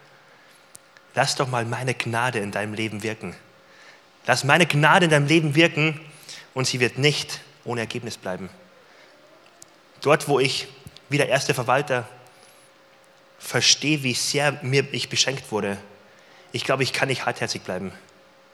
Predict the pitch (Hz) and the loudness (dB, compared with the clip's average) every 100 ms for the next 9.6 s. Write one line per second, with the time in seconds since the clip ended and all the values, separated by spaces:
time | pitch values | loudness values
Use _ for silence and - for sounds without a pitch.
0 | _ _ - - 131 131 180 180 - 147 | _ _ -18 0 2 4 6 6 6 6
1 | 175 156 175 185 135 131 - 113 120 135 | 6 8 6 6 2 0 -4 0 0 2
2 | 151 - - - - 139 147 - 214 208 | -4 -10 -18 -6 4 4 6 4 6 8
3 | 220 233 147 - 131 - 127 135 - 113 | 8 8 4 6 4 4 2 0 -2 0
4 | 113 131 156 151 - - - - - - | 2 2 0 -4 -12 -20 -20 -20 -20 -20
5 | - - _ _ _ _ _ _ _ - | -20 -20 _ _ _ _ _ _ _ -8
6 | 127 135 131 - 135 135 160 - 156 160 | -4 -2 -4 -8 -2 0 0 -2 -2 -2
7 | 156 - - - - _ - - 123 - | -4 -10 -20 -20 -20 _ -20 -6 -2 2
8 | 151 - 151 139 135 131 180 170 160 - | 2 2 -2 -2 -2 -2 2 2 2 0
9 | 165 156 147 147 151 | 0 0 -2 -2 -4